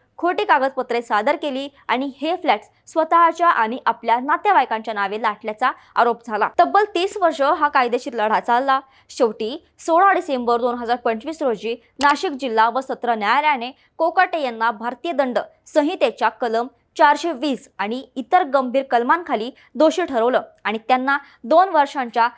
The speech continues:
सश्रम कारावासाची शिक्षा सुनावली. या दोन वर्षांच्या शिक्षेनेच खऱ्या अर्थाने हा राजकीय भूकंप सुरू झाला, कारण भारताचा कायदा सांगतो की दोन वर्षांची शिक्षा म्हणजे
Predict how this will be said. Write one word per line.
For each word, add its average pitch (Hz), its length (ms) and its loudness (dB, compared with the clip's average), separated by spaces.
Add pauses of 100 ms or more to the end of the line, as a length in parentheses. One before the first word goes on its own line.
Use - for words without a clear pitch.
(160)
सश्रम 370 420 0
कारावासाची 254 680 -2
शिक्षा - 340 -6
सुनावली. 226 380 -6 (480)
या 214 220 4 (200)
दोन 330 240 4
वर्षांच्या 339 480 0
शिक्षेनेच 294 540 -6 (200)
खऱ्या 240 240 2
अर्थाने 247 500 0 (220)
हा 247 180 2
राजकीय 294 440 0
भूकंप 240 420 -8
सुरू 240 240 -8
झाला, 226 240 -2 (360)
कारण 214 280 2 (240)
भारताचा 320 460 2
कायदा 294 320 2
सांगतो 262 400 -4
की 277 160 -6
दोन 262 260 2
वर्षांची 302 440 -2
शिक्षा 202 440 -2
म्हणजे 233 420 -6